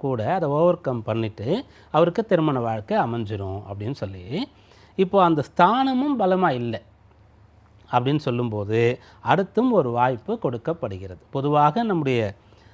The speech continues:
கடவுள் சார்ந்த விஷயங்கள்லையும் சரி, ஜோதிடம் சார்ந்ததும் சரி, நமக்கு ஒன்றுக்கு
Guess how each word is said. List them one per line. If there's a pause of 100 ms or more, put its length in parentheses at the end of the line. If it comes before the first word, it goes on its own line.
(260)
கடவுள்
சார்ந்த
விஷயங்கள்லையும்
சரி, (260)
ஜோதிடம்
சார்ந்ததும்
சரி, (720)
நமக்கு (760)
ஒன்றுக்கு